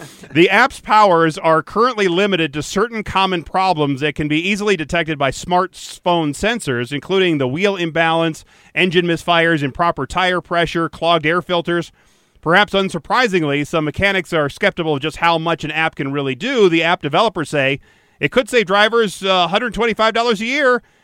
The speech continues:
and save truck drivers in the neighborhood of six hundred dollars a year. It would also save gas by making sure cars are running efficiently, help drivers avoid blowouts and breakdowns. A prototype app will be ready for field testing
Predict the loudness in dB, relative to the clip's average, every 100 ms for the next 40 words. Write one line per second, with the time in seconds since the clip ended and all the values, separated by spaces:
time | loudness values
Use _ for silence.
0 | _ -8 -2 -2 -2 -2 -2 2 2 2
1 | 0 -2 -4 -2 0 0 0 0 0 -4
2 | -8 -6 -6 -4 -2 0 0 0 2 2
3 | 0 -4 -6 -4 -2 -2 -4 -10 _ _
4 | _ -4 2 2 2 0 0 0 -2 -2
5 | 0 0 0 0 -2 -2 -4 -6 -8 -2
6 | 0 0 0 -4 -2 -2 -6 -4 -4 -2
7 | -2 2 4 4 2 2 2 2 0 -4
8 | -2 -4 -2 2 4 4 4 2 -2 0
9 | 0 0 0 0 -4 -12 _ _ _ _
10 | -2 2 0 2 0 2 2 2 -2 -4
11 | -2 -2 -2 -6 -6 -2 0 2 0 0
12 | -2 -2